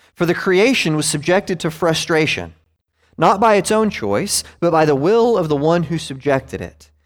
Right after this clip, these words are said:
in hope that the creation itself will be liberated from its bondage to decay and brought into the freedom and glory of the children of God. We know that the whole creation has been groaning,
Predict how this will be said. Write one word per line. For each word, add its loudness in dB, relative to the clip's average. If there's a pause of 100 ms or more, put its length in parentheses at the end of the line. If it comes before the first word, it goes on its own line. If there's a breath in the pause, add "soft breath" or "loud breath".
(180 soft breath)
in 0
hope 2
that -4
the -2
creation 0
itself 0 (180 loud breath)
will 0
be -2
liberated 0
from -2
its -4
bondage 0
to -8
decay -4 (440)
and -2
brought 4
into 0
the -2
freedom 0
and -2
glory 2
of -6
the -4
children 0
of -2
God. 0 (880)
We 0
know 2 (300)
that 0
the 2
whole 2
creation 0 (200 soft breath)
has 0
been 0
groaning, 0